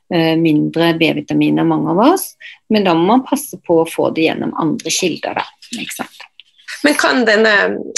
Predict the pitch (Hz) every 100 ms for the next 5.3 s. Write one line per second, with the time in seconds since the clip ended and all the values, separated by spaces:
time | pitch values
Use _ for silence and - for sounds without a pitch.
0 | - 190 185 185 185 185 185 180 - 208
1 | 196 208 185 175 175 190 185 - 196 185
2 | 185 185 180 180 190 170 185 185 185 175
3 | 180 175 196 - - _ - 190 185 175
4 | 196 196 170 170 208 190 170 170 185 170
5 | 180 170